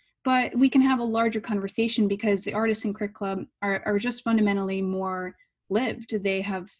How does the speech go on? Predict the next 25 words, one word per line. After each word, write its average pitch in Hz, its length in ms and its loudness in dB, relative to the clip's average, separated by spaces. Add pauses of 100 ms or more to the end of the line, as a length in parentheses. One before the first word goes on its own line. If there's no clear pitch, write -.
(180)
they 208 120 0
have 208 180 0
made 202 180 4
work 190 220 -2
alone. 185 580 2
They 202 80 -4
have 185 140 -4
made 185 240 -2
work 185 180 -4
without 180 300 -8
deadlines. 214 560 0
They 196 80 -4
have 185 120 -6
made 185 220 -4
work 185 260 -6 (380)
within 208 240 4
institutional 202 600 0
settings 190 440 -4
and 196 80 -2
without. 196 420 -4 (500)
And 208 140 6
they're 202 140 6
also 214 240 2
incredibly 220 840 0
thirsty. - 680 -6